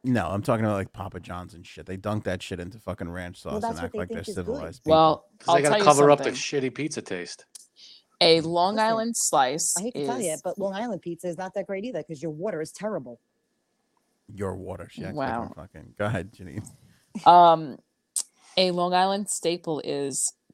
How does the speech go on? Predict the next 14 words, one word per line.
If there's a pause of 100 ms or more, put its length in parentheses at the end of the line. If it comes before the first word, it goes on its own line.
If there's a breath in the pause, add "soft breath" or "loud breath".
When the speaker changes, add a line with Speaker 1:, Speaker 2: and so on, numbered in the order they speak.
(140)
Speaker 3:
chicken
bacon
ranch. (720)
Speaker 1:
Yes. (320)
True. (180)
Speaker 3:
Which, (840)
to
me, (1040)
eh, (520 soft breath)
I
like
all
those
things.